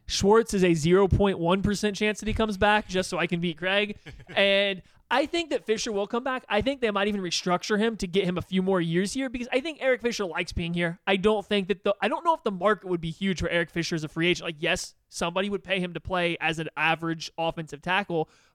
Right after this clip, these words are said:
Speaker 1: but if the Chiefs offer him a little bit less money to stay here with this team, I think he does enjoy it. So I think you might see him get restructured and be here for more than just next year at this point in time. But it would be fully up to him to take less money.
Speaker 2: Yeah, a-, and it comes down to the fact that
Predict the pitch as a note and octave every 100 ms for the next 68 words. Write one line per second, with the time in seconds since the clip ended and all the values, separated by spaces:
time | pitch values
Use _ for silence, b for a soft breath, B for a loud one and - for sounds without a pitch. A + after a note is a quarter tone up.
0 | _ A3+ A#3 - - F3+ F#3 A3+ G#3 G3+
1 | G3+ G3 F3+ F#3+ G3+ G#3 F#3+ F3+ F#3 F3+
2 | F3 _ _ D#3+ - - F#3+ E3 F#3+ F#3
3 | D#3+ - F3 - F3+ F3+ E3+ D#3 - F3
4 | E3+ F3+ D#3+ D#3+ D#3+ D3+ D3+ D3+ E3+ -
5 | _ - - F3 G3 G#3+ F#3 F3+ F3+ E3
6 | G3 E3 D#3+ E3 C#3+ - - E3 - F3
7 | D#3+ D#3 D#3+ D#3 D#3 D3+ C#3+ C#3+ F#3 A#3+
8 | G3 E3+ D#3+ D#3 D#3+ D#3 - D#3 D3+ D#3
9 | - D#3+ D3+ D#3 D#3 D3+ C#3+ G3 F#3+ -
10 | _ _ _ G3 F#3 E3 - F#3 F3 E3+
11 | D#3+ D3+ C#3 C#3 C#3 D3+ C3+ C#3 _ G2+
12 | G#2+ F#2 - B2 B2+ A#2 C#3 B2+ - C3
13 | A2+ A#2 A2+ G#2 - G#2+ G2 G2 F#2+